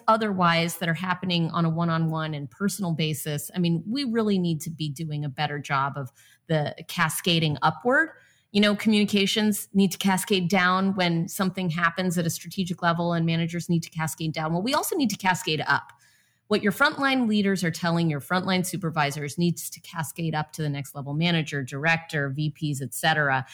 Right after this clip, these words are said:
And I think that upward cascading, which is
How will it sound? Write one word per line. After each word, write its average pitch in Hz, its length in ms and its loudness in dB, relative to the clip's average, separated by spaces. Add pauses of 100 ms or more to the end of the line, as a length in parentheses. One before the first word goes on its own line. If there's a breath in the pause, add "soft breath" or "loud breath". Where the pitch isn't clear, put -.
(200 loud breath)
And 156 80 -4
I 156 60 2
think 196 240 0
that 160 240 2
upward 180 420 0
cascading, 190 840 0 (420 soft breath)
which 180 220 0
is 160 380 -4